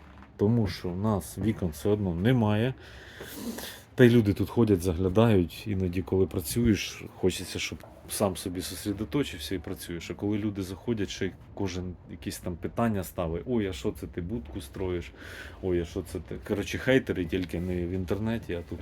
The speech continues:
ходять, всякі є в нас різні люди. Їм теж привіт, і хай їм буде все добре в житті. Так, а, значить що,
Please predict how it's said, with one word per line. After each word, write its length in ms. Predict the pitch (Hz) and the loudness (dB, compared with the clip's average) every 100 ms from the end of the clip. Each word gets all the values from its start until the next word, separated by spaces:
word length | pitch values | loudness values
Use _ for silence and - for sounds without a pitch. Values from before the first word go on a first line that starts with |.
| - | -4
ходять, 260 | 90 78 - - - | -2 -2 -8 -16 -14
всякі 300 | - 82 85 | -8 -8 -4
є 200 | 87 82 87 | -4 -4 -4
в 20 | |
нас 140 | 82 - | -8 -6
різні 380 | 90 90 82 80 | -4 -4 -4 -6
люди. 280 | 113 120 95 - - - - - - - - - | -4 -4 -6 -8 -16 -16 -16 -18 -18 -20 -18 -8
Їм 220 | 95 92 | -4 -4
теж 200 | 87 80 | -2 -4
привіт, 380 | - 104 123 156 - - - - | -4 -4 -2 -2 -4 -14 -14 -8
і 180 | 98 85 | -8 -6
хай 260 | - 95 | -2 0
їм 160 | 85 85 | 0 -4
буде 200 | 82 85 | -6 -6
все 200 | - 80 | -8 -10
добре 300 | 82 78 82 | -8 -8 -6
в 80 | 78 | -8
житті. 300 | 80 - 80 - - - - - - - - - - | -10 -12 -16 -16 -20 -20 -18 -18 -18 -16 -16 -10 -2
Так, 360 | 92 78 80 87 | -2 -2 -8 -12
а, 80 | 80 80 76 82 82 | -10 -10 -10 -12 -8
значить 520 | 101 104 - - 98 - - | -4 -4 -6 -12 -12 -10 -4
що, 240 | 98 80 | -2 -2